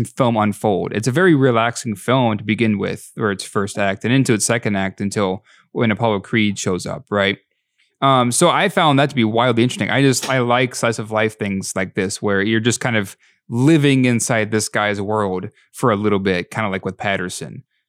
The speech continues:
Um, I, I find those movies to be interesting to me because we do get to see, it's a character exploration instead of one that's just like, ha, and instead of one that's filled with, you know, a lot of themes and has something that it wants to, a message that it wants to tell in the end. Now,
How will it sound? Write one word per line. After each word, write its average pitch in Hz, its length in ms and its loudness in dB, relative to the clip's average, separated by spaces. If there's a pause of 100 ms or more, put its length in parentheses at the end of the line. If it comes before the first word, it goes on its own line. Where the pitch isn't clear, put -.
Um, 98 560 0
I, 135 300 0
I 139 140 0
find 156 320 0
those 143 140 2
movies 135 240 2
to 127 40 -4
be 113 180 2
interesting 107 380 -2
to 98 80 -6
me 95 180 -4
because 101 420 -2
we 104 100 -2
do 113 220 0
get 110 240 -2
to 107 140 -4
see, 110 560 -2 (180)
it's 151 180 2
a 160 60 2
character 143 400 2
exploration 101 720 0 (260)
instead 120 320 2
of 107 180 0
one 110 280 2
that's 104 200 -2
just - 240 -6
like, 101 360 -2 (260)
ha, 123 480 0
and 135 160 0
instead - 240 2
of 170 80 2
one 160 120 4
that's 127 160 -2
filled 139 320 4
with, 117 240 0 (260)
you 139 80 -2
know, 123 140 4
a 123 40 4
lot 131 200 2
of 117 80 0
themes 123 460 2
and 110 160 0
has 113 400 0
something 123 320 0
that 113 120 0
it 113 80 -2
wants 117 240 0
to, 104 180 -4 (180)
a - 60 -6
message 127 240 0
that 113 100 2
it 110 60 0
wants 117 180 0
to 98 80 -4
tell 135 240 -2
in 107 80 -2
the 98 80 -2
end. 90 140 -8
Now, 117 160 2